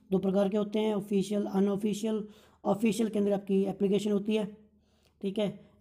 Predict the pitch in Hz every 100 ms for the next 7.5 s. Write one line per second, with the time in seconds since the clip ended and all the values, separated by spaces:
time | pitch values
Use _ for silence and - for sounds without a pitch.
0 | - 208 214 196 202 208 208 208 196 202
1 | 202 220 208 202 196 196 196 196 185 208
2 | 208 208 214 208 202 208 208 208 214 -
3 | - - _ - 190 190 165 190 202 214
4 | 220 202 196 196 185 175 185 - 196 190
5 | 190 165 180 190 202 202 208 185 185 -
6 | 190 180 190 190 180 175 156 175 175 185
7 | - 185 170 180